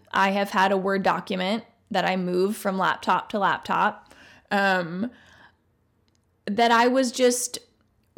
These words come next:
kind of documenting things that were happening, um, writing down other stories that, you know, happened after Where Hope Lives.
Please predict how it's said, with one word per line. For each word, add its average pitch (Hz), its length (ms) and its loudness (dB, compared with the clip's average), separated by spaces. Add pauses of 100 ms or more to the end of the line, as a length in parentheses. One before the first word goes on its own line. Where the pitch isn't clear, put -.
(200)
kind 330 180 -2
of 311 80 -2
documenting 262 640 0
things 240 200 2
that 247 100 0
were 247 80 0
happening, 233 720 0 (100)
um, 185 640 -2 (960)
writing 240 400 2
down 220 540 2 (720)
other 233 260 4
stories 226 580 2
that, 196 400 2
you 208 80 -2
know, 196 120 0
happened 226 320 2
after 214 320 2
Where 220 160 4
Hope 214 180 2
Lives. 202 400 2